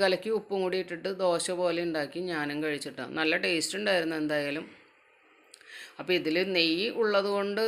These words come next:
നമ്മൾ ഉണ്ടാക്കണത് കൊണ്ട് നെയ്യ് അത്യാവശ്യം നല്ല രീതിക്ക് പുരട്ടി കൊടുക്കുന്നുണ്ട്. നെയ്യ് കഴിക്കണത് നല്ലതാണ്, വയറിന് നല്ലതാണൊക്കെ പറയുന്നുണ്ട്. ഇനി കൊളസ്ട്രോൾ കൂടുമോ എങ്ങനെയാണെന്നൊന്നും അറിയില്ല.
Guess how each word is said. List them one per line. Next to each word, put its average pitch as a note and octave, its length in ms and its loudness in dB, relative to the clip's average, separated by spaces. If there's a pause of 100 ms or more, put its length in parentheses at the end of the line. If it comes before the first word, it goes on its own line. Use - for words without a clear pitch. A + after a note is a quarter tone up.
(180)
നമ്മൾ G3 180 0 (120)
ഉണ്ടാക്കണത് F3+ 540 2
കൊണ്ട് G3 200 0 (300)
നെയ്യ് F#3 200 2 (240)
അത്യാവശ്യം F3+ 540 2
നല്ല F#3+ 240 0
രീതിക്ക് G3 340 -2
പുരട്ടി F3+ 320 -2
കൊടുക്കുന്നുണ്ട്. F3 520 0 (180)
നെയ്യ് D3+ 200 -2
കഴിക്കണത് E3+ 480 0 (140)
നല്ലതാണ്, F3+ 560 2
വയറിന് E3+ 420 0
നല്ലതാണൊക്കെ F3+ 560 0 (100)
പറയുന്നുണ്ട്. F3+ 520 2 (140)
ഇനി E3+ 180 -6
കൊളസ്ട്രോൾ C#3+ 480 -4 (120)
കൂടുമോ F#3 260 -4 (140)
എങ്ങനെയാണെന്നൊന്നും F3 640 -4
അറിയില്ല. D3 320 -4